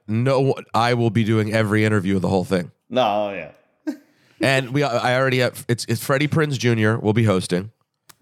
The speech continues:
Speaker 1: And around the table, Freddie Prinze will have a, a, a great cast. Uh, the entire Jew World Order will be sitting there. And by the way, while mentioning the Jew World Order,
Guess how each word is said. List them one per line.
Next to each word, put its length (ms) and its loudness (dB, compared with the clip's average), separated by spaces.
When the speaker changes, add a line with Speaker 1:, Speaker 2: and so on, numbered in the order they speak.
Speaker 1:
And 460 2
around 480 2
the 60 0
table, 500 0
Freddie 340 0
Prinze 360 -2
will 140 0
have 240 2
a, 100 -4
a, 80 -4
a 60 -2
great 320 0
cast. 480 0
Uh, 260 -4
the 100 -4
entire 380 2
Jew 220 0
World 260 2
Order 320 2
will 120 0
be 120 0
sitting 340 -2
there. 240 -10
And 200 0
by 200 0
the 100 -2
way, 400 0
while 260 2
mentioning 680 0
the 400 2
Jew 240 -2
World 320 2
Order, 440 -2